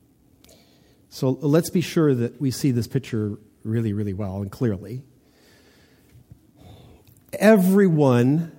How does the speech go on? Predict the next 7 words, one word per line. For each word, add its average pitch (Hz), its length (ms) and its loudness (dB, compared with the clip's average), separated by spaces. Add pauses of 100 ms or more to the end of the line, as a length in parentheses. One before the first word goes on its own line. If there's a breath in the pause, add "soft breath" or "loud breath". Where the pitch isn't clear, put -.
(100)
except - 400 -8
a - 20 -6
very 151 440 -2
small 139 920 -2 (680)
number 123 360 0
of 107 120 -8
people 98 560 -8